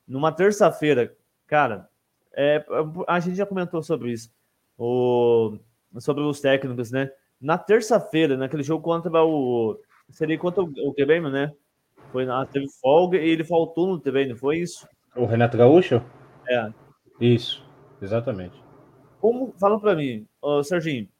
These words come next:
Speaker 1: você tá prestes a fazer uma grande, você é um treinador hoje, você tá prestes a fazer uma decisão no sábado, e numa terça-feira você tem a oportunidade, a oportunidade de estudar seu adversário, de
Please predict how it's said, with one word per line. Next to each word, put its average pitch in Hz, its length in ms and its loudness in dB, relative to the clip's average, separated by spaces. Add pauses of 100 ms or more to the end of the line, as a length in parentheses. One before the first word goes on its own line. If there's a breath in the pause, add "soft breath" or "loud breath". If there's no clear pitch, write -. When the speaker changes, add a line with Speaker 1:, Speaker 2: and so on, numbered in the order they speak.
Speaker 1:
você - 220 -6
tá 190 380 2
prestes 175 440 0
a 180 80 4
fazer 175 320 0
uma 175 140 0
grande, 175 300 -4
você 160 240 0
é - 20 0
um 175 60 -4
treinador 170 420 0
hoje, 117 340 -2 (560)
você 123 200 -10
tá 151 120 4
prestes 165 340 0
a - 20 -14
fazer 180 200 -2
uma 175 120 -2
decisão 160 440 -4
no 185 120 0
sábado, 117 520 0 (1500)
e 147 80 -2
numa 160 180 0
terça-feira 170 540 0
você 156 180 -2
tem 170 120 0
a 165 100 2
oportunidade, 190 1400 2 (220)
a 123 160 0
oportunidade 151 1500 2 (760)
de 120 160 -4
estudar 139 400 0
seu 143 140 -2
adversário, 123 760 -2
de 120 400 -8